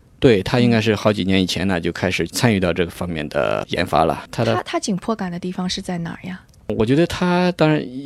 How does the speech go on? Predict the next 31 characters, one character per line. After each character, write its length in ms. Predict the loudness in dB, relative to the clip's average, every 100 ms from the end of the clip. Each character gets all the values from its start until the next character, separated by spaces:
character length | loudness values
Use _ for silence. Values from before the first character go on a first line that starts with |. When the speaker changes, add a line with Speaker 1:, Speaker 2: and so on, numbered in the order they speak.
| -6
Speaker 1:
现 240 | 2 4 6
在 140 | 6
的 140 | 6
很 200 | 4 0
多 120 | 0 0
这 120 | 2
个 480 | 2 2 2 0 -2
数 180 | -2 0
据 140 | 4
库 280 | 2 4 6
啊， 360 | 8 8 6 4
这 100 | 2
个 60 |
银 180 | 2 0
行 140 | 0 -2
之 60 |
间 100 | 0
的 60 | 0
软 180 | -2 -4
件 160 | -2
啊， 80 | -4
其 140 | -4
实 40 | -4
都 120 | -4
是 20 |
它 160 | -4 -6 -4 -6 -6
来 280 | -8 -8 -10 -14 -8
提 180 | -4 -2
供 220 | 0 -2
的。 100 | -4 -6
Speaker 2:
嗯。 240 | -4 -2